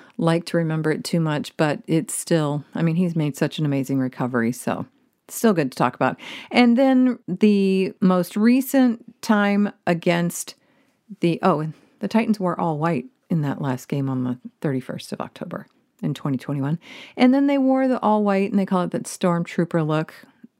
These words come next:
icy whites, on October second of this year, and we beat Indy twenty-four to seventeen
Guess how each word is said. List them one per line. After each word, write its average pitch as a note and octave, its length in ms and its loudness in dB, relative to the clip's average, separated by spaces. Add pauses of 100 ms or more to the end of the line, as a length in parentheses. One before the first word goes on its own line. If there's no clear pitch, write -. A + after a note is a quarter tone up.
(120)
icy D#3+ 300 0
whites, D#3 460 -2 (680)
on E3+ 340 2
October F3+ 440 2
second A#3 580 2
of G#3+ 280 0
this A3 280 2
year, F3+ 400 2 (560)
and D#3 360 -2
we E3+ 180 0
beat E3 360 -2 (280)
Indy D3+ 400 -2
twenty-four - 560 -4
to - 80 -6
seventeen - 720 -10